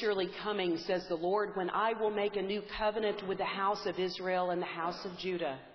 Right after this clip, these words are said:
It will not be like the covenant that I made with their ancestors when I took them by the hand to bring them out of the land of Egypt, a covenant that they broke, though I was their husband,"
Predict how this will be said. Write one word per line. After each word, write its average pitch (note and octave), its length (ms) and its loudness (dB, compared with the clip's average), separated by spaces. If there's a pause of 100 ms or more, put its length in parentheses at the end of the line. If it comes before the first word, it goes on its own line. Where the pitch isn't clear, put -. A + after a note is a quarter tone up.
(760)
It A3+ 140 -4
will D4+ 140 2
not D#4 280 2
be D4+ 140 0
like C4 300 0
the A#3+ 200 -8
covenant B3 360 -2
that G#3+ 100 0
I G3 140 0
made G#3 340 0
with F#3+ 140 -2
their F3+ 160 2
ancestors F3+ 920 -2
when F#3 140 -2
I E3+ 80 0
took A3 340 -8
them F#3 160 -2
by D#3+ 220 0
the D#3 100 -4
hand D#3+ 540 -4 (380)
to F3+ 100 -6
bring G3 320 0
them F3+ 140 2
out E3+ 180 0
of E3 80 -2
the E3 80 -2
land C#3+ 280 -2
of C#3 80 -6
Egypt, G3 460 -6 (560)
a G#3 60 -16
covenant G#3+ 480 -2
that F3 160 -4
they F#3 100 -2
broke, C#3+ 480 -4 (680)
though E3 160 0
I D3 120 2
was C#3+ 240 -6
their B2+ 120 -8
husband," B2+ 600 -8